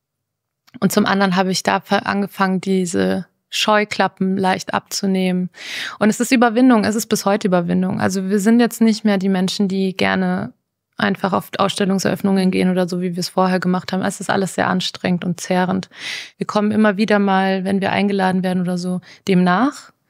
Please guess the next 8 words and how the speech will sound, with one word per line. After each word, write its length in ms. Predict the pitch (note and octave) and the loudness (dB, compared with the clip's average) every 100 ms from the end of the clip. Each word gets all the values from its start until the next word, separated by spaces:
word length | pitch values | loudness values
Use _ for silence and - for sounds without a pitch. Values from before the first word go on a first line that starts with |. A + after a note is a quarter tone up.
| _ - | _ -4
Jetzt 200 | G3 - | -4 0
mit 220 | F#3+ - | -2 -4
kleinem 300 | - F#3+ F#3 | -4 0 2
Baby 260 | F#3+ G#3 G3+ | 2 2 0
aktuell 380 | F#3 - G3 F#3+ | -2 -4 -4 0
nicht. 360 | G3 A#3 - _ - - - _ _ _ _ _ _ - | 0 0 -2 _ -20 -20 -20 _ _ _ _ _ _ -2
Aber, 480 | G3 F#3 G3 F#3+ - | 0 2 2 2 2
ähm, 460 | G3 F#3+ F#3 F#3 | 0 0 -2 -4